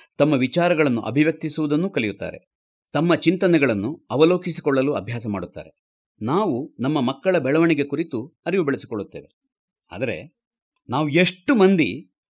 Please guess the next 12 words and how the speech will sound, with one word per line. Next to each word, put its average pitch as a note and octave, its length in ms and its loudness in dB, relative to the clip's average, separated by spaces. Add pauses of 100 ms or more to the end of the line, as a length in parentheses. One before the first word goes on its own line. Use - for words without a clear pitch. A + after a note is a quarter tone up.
(140)
ಮಕ್ಕಳಿಗೆ G3 640 -2
ಮುಕ್ತವಾಗಿ D#3+ 500 0
ಮಾತನಾಡಲು C#3 500 -2
ಅವಕಾಶ B2 380 -6
ಕಲ್ಪಿಸ್ತೇವೆ? B2 520 -8 (720)
ಮಕ್ಕಳ D3 320 0
ಮಾತನ್ನು C#3 760 0
ಅವರ C#3+ 180 2
ಕಲಿಕೆಯ D3+ 460 0
ಪ್ರಯತ್ನವಾಗಿ C3+ 540 -2
ನೋಡ್ತೇವೆ. C3 580 -6 (960)
ನಾನು D3 420 2